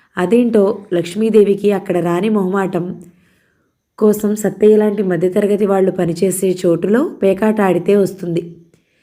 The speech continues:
లక్ష్మీదేవికి కోపం వచ్చింది. ఆ ఊళ్ళో ట్రాక్టర్లు రిపేర్ చేయడానికి మరో షాపు వచ్చింది.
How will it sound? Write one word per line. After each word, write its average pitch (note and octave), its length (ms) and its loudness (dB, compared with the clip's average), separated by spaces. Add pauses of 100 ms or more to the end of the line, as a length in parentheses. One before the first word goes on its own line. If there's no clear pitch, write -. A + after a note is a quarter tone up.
(400)
లక్ష్మీదేవికి G3+ 760 2
కోపం G3 420 0
వచ్చింది. F3 580 -4 (460)
ఆ F#3 80 0
ఊళ్ళో F#3 400 4
ట్రాక్టర్లు G3 540 -2
రిపేర్ F#3+ 440 0
చేయడానికి F#3 460 0
మరో F3 280 0
షాపు D#3+ 420 -2
వచ్చింది. G3 640 0